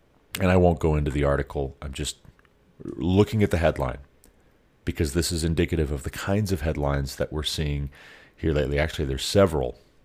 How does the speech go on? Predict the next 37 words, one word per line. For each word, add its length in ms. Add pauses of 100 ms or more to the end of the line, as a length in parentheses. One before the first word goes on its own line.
(140)
at 220
the 60
daily 280
wire 280
dot 240
com 260
this 220
morning. 260 (920)
One 280
of 160
them, 400
without 300
even 180
having 240
to 80
scroll 380
down, 400 (1000)
report, 540 (840)
"College 440
students 480
under 200
investigation 840
for 480
China 480
kinda 400
sus 600 (260)
stickers." 640 (680)
Sus, 460
for 220
those 240
of 100
you 140
who 100
are 300
a 60
little 220
older, 440